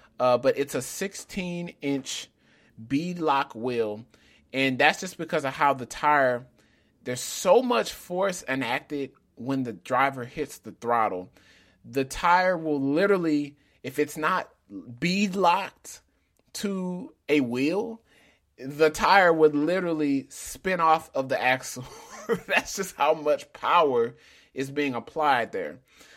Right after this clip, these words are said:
Um, so, in the beginning of the run, the majority of the downforce comes from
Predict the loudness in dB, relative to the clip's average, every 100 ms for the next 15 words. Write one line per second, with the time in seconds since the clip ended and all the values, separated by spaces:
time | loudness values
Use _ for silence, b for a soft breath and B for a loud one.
0 | b b 0 2 0 -8 -14 -20 -20 _
1 | _ _ _ _ -20 -16 2 8 8 8
2 | -2 b b -4 0 2 4 4 4 4
3 | 4 4 4 6 2 2 6 6 6 2
4 | 2 0 0 2 2 2 0 0 -2 -2
5 | -2 -4 -6 -2 0 0 -4